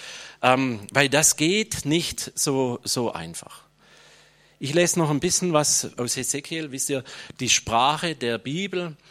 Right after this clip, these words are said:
äh, die ist natürlich auch sehr politisch teilweise gewesen, teilweise natürlich auch religiös. Aber wenn ihr zum Beispiel lest in Hesekiel Kapitel sechzehn, Ver-, acht, Vers acht, da heißt es,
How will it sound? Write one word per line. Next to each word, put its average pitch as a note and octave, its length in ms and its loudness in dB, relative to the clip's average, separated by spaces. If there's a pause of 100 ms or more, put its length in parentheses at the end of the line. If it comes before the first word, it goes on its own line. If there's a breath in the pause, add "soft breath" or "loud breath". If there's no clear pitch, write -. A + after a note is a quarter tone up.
(440 soft breath)
äh, C#3 120 -2
die C#3+ 180 -2
ist - 220 0
natürlich C#3+ 400 2
auch B2 100 0
sehr C3 260 0
politisch A#2+ 520 0
teilweise D3+ 440 -4
gewesen, C#3 480 0 (360 loud breath)
teilweise D#3 520 6
natürlich C#3 400 2
auch G#2 200 0
religiös. A#2 760 0 (240 loud breath)
Aber B2+ 140 2
wenn C#3+ 120 2
ihr D#3+ 120 2
zum D3+ 140 -2
Beispiel C#3 340 2
lest C3 320 2
in B2+ 80 -4
Hesekiel D3 500 -2
Kapitel B2 380 -2
sechzehn, B2+ 500 -2
Ver-, B2 240 -2
acht, - 380 -6
Vers - 320 -2
acht, A#2 280 -2
da G#2 80 -2
heißt A#2+ 300 -2
es, B2+ 260 -4